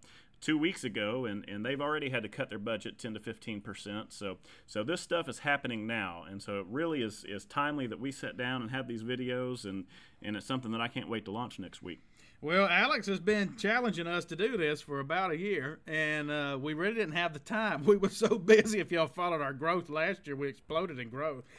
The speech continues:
Speaker 2: so we didn't have time to sit and do this. This covid situation, if you all, uh, join the movement next week, you're going to see what we've been doing during our coronavirus time. We've been <laughs> building out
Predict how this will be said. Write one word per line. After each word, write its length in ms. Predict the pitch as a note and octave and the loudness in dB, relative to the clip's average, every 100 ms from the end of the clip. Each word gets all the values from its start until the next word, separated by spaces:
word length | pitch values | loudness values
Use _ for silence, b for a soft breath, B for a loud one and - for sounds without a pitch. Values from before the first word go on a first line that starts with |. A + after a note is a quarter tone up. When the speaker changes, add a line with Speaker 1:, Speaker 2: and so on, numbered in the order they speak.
| B - | B -6
Speaker 2:
so 140 | C#3+ | -2
we 160 | D3 G#3 | 2 4
didn't 180 | G#3 | 4
have 180 | D#3 D#3 | 2 0
time 280 | D3+ C#3+ D#3 | 0 -2 -2
to 80 | D3 | -6
sit 240 | C#3+ C#3 | -6 -4
and 100 | C3 | -4
do 180 | E3+ A3+ | -2 -2
this. 360 | C3+ A2+ G2+ - B | -2 -6 -10 -18 B
This 180 | C#3 D#3 | -4 -4
covid 380 | - F#3+ G#3 F#3 | 2 4 4 2
situation, 720 | E3+ D#3 D3 C#3+ C#3+ C3+ C#3+ | 0 0 0 0 0 -2 -4
if 140 | C#3 C#3 | -4 -2
you 180 | E3 | 2
all, 320 | D#3+ D#3+ D#3 D3 | 4 4 2 0
uh, 160 | D3 | 0
join 280 | C3+ F3 E3+ | 0 -2 -2
the 60 | E3 | 2
movement 380 | F#3 F3 D#3 | 2 2 2
next 260 | D3+ D3 - | 0 -2 -2
week, 200 | C#3+ C3+ | -2 -2
you're 140 | C#3 D3 | -2 -2
going 260 | D3+ D3+ | -2 -2
to 80 | C#3 | -4
see 220 | D3 D#3+ | -2 -2
what 200 | D3+ D3+ | 0 0
we've 120 | D3 | -2
been 120 | D#3 D3+ | -2 2
doing 280 | F#3+ E3 | 4 4
during 240 | C#3+ D3 C#3+ | 2 2 0
our 100 | C3 | -2
coronavirus 840 | D3 C#3+ D#3 C3+ C3 A#2+ A2+ A2 | -4 -4 -2 -4 -4 -4 -4 -6
time. 280 | C3 A#2+ B2 | -8 -6 -4
We've 160 | C#3 D3+ | -2 2
been 200 | A3+ E3+ | 2 2
<laughs> 60 | |
building 400 | E3 G3+ F#3 E3 | 6 6 6 0
out 300 | E3+ E3+ D#3+ | 2 0 -2